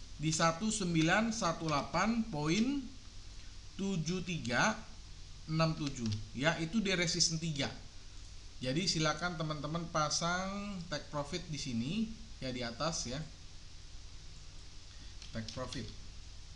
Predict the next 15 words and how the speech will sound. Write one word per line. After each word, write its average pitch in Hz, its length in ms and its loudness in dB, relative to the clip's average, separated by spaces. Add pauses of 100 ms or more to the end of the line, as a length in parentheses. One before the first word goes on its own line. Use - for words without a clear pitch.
(2250)
itu 175 240 -2
di 160 140 4
harga 170 340 2
satu 156 160 0
sembilan 156 560 2
satu 143 320 -2
delapan 151 560 0 (560)
poin 143 360 2 (280)
tujuh 139 320 -2
tiga 139 480 2 (720)
enam 139 160 0
tujuh. 143 320 0 (320)
Nah, 107 320 2
ini, 127 300 0
ya. 143 40 0